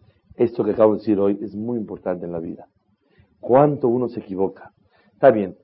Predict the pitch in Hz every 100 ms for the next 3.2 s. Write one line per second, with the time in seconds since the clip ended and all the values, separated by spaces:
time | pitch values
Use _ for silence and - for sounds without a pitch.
0 | _ _ 131 104 123 120 104 110 107 107
1 | 104 98 107 101 - 101 101 104 104 117
2 | - - 110 - _ 170 180 170 185 269
3 | 240 233